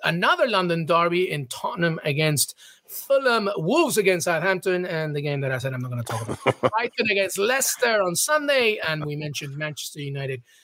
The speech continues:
Speaker 1: against Arsenal. Some tasty fixtures, and obviously Newcastle, Crystal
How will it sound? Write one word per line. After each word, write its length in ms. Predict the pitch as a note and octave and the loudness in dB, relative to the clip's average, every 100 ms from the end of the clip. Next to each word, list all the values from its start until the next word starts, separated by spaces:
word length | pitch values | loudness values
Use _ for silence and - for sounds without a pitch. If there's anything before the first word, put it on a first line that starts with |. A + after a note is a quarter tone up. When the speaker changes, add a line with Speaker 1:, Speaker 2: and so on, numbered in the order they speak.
| _ | _
Speaker 1:
against 400 | C#3 C#3+ C#3+ - - | -4 -2 -2 -2 0
Arsenal. 380 | C#3+ C3 C3+ | 2 0 -6
Some 220 | A#2 B2+ A#2+ | -6 -6 -8
tasty 720 | - B3 A#3 - F3+ D#3 - - | 2 2 2 -2 -2 -4 -6 0
fixtures, 480 | A#3 A3+ - F3+ C#3+ | 2 2 4 4 4
and 120 | C#3+ | 0
obviously 380 | D3 C#3+ - D3+ | 0 0 -2 -2
Newcastle, 560 | C#3+ C#3 D3 B2+ C3+ A#2+ - - _ | 0 0 -2 -2 -2 -6 -14 -20 _
Crystal 580 | - D3+ - - C3+ | 2 4 4 2 2